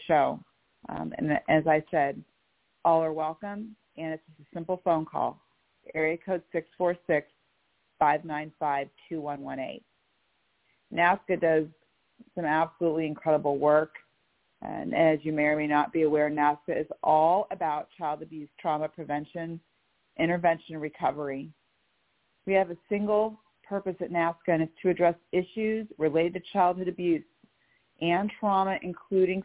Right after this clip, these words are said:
sexual assault, violent or physical abuse, emotional traumas, and neglect, and we do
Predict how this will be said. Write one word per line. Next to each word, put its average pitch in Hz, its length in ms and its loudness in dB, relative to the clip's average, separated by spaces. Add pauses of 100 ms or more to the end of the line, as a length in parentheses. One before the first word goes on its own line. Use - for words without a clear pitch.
(100)
sexual 190 560 0
assault, 175 400 4 (400)
violent 175 300 0
or 185 140 -10
physical 180 400 -8
abuse, 170 320 -8 (160)
emotional 170 580 -4 (100)
traumas, 190 280 -2
and 190 100 -12
neglect, 170 460 2 (420)
and 175 80 -8
we 185 120 -4
do 202 260 -2